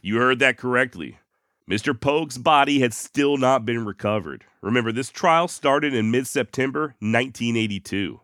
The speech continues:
almost two years after the incident in question. Despite Pogue's family begging and pleading, Claude had remained silent this entire time.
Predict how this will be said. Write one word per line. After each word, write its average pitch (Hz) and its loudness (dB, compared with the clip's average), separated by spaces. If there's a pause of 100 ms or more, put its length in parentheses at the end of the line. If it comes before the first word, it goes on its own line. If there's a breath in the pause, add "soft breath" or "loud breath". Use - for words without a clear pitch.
(100)
almost 135 0
two 180 -4
years 151 -2
after 123 -2
the 117 -4
incident 110 -4
in 95 -10
question. 98 -4 (520)
Despite 151 0
Pogue's 151 -2
family 151 2
begging 151 0
and 151 -4
pleading, 139 -4
Claude 139 2
had 123 0
remained 123 0
silent 117 2
this 104 -4
entire 104 2
time. 101 -2